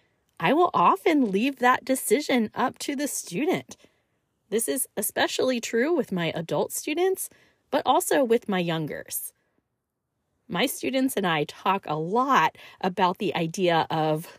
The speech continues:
leveling up their playing, just like one advances to a new level in a video game. Achieving level one is when they've done everything that they absolutely have to do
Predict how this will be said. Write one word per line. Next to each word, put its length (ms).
leveling 720
up 300
their 180
playing, 680
just 320
like 240
one 180
advances 720
to 160
a 80
new 260
level 680
in 180
a 60
video 380
game. 400
Achieving 720
level 420
one 540
is 380
when 280
they've 220
done 360
everything 680
that 180
they 260
absolutely 840
have 560
to 120
do 420